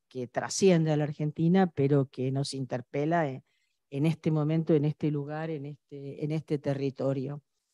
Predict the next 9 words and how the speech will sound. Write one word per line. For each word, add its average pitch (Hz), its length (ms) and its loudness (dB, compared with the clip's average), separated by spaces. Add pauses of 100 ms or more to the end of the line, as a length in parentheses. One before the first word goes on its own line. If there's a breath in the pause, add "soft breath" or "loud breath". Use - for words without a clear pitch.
(300)
Entonces, 196 260 6
bueno, 202 500 8
esas 226 360 4
batallas 185 880 2 (120)
contra 160 300 0
los 151 160 2
derechos 180 680 2
fueron 170 400 -2
batallas 170 640 -2